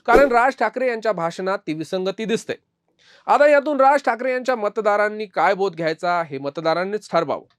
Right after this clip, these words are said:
अर्थात तेच ठरवतील, पण त्यांनाही हे संभ्रमात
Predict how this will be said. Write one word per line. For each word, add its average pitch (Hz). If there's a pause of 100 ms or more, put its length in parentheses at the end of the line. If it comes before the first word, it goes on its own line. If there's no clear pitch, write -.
(500)
अर्थात 185
तेच 269
ठरवतील, 131 (440)
पण 214 (360)
त्यांनाही 170
हे 180
संभ्रमात 175